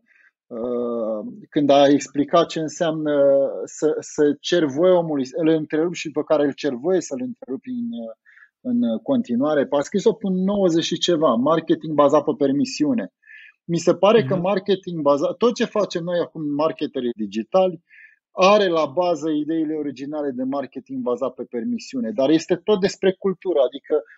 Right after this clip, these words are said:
Speaker 1: el asta a făcut tot timpul. Mi se pare un filozof că n-a fost foarte bun practician, adică n-a fo-, nu a fost un hustler, precum, uh,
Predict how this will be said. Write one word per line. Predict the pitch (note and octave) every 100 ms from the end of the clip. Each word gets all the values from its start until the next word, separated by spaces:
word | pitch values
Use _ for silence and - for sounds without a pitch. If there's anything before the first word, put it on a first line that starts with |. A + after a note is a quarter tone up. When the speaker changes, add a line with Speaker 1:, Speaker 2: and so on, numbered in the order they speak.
| _
Speaker 1:
el | D#3 F3
asta | F#3 F3 -
a | F3 F3
făcut | F3 - E3+
tot | E3+ -
timpul. | D3+ C3+
Mi |
se | B2+
pare | C3 D#3+
un | E3 D#3
filozof | - C#3+ B2+ D#3 -
că | D3+
n-a | E3
fost | - D3+ - -
foarte | C#3 A#2+ - A2+ G2+ G2+ A#2+
bun | C3+
practician, | B2 A#2+ - - G#2+ - A2+ A2+ D#3+ F#3 _ - _ -
adică | C#3 C3 D3
n-a | D3+ E3+
fo-, | - E3+
nu | D3+ F3+
a |
fost | E3 E3 -
un | C#3 -
hustler, | C3 - G#2+ F#2+ -
precum, | G#2+ - A2+
uh, | G#2+ G#2 G#2+